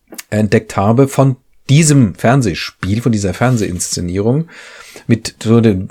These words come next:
au-, mit ausgewählten Szenen, ähm, den es lange nicht gab. Also ich hab da wirklich immer gesucht und da sehe ich plötzlich tatsächlich, da ist er. <laughs> Robert Atzorn als Marquis Posa, das ist,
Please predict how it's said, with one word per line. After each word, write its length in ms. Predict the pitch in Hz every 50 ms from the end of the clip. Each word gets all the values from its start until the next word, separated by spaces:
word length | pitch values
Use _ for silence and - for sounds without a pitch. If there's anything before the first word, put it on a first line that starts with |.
| - -
au-, 160 | - 117 -
mit 200 | 123 113 107 101
ausgewählten 640 | 107 117 123 135 131 - 113 113 110 110 107 - 101
Szenen, 680 | 92 - - - - 123 135 139 117 107 127 165 185 - _ _ _ - _ - _ _ _ _ _ _ _ _ _ _
ähm, 500 | - 110 110 110 110 110 113 117 113 - _ _ _ _ _ _ _ _ _ _ _ _ _ _ _ _ _ _ _
den 220 | - - 123 113 104
es 280 | - - - - - 117
lange 340 | 101 92 98 117 139 147
nicht 180 | 139 151 139 -
gab. 300 | - 208 180 123 - -
Also 300 | 107 98 98 98 95 87
ich 240 | 85 85 - - -
hab 220 | 107 - _ _
da 140 | - 101 92
wirklich 200 | 120 127 123 135
immer 200 | 151 143 147 143
gesucht 340 | 143 135 131 127 110 - -
und 240 | 120 101 92 - 123
da 160 | 117 120 - _ _ _ _ - _ _ _ _
sehe 220 | - - - 147 160
ich 80 | 165
plötzlich 260 | - 165 156 - - -
tatsächlich, 400 | - 147 - 247 214 - - -
da 60 | 202
ist 100 | 220 208
er. 140 | 180 160 - _ _ _ _ _ _ _ _ _ _ _ _ _ _
<laughs> 300 | - 131 - 226 202 -
Robert 280 | 151 151 151 - 160 165
Atzorn 260 | 180 190 185 190 165
als 100 | 160 160
Marquis 240 | 165 170 165 208 202
Posa, 260 | - 240 214 185 165
das 180 | - 202 180 -
ist, 220 | 233 214 - -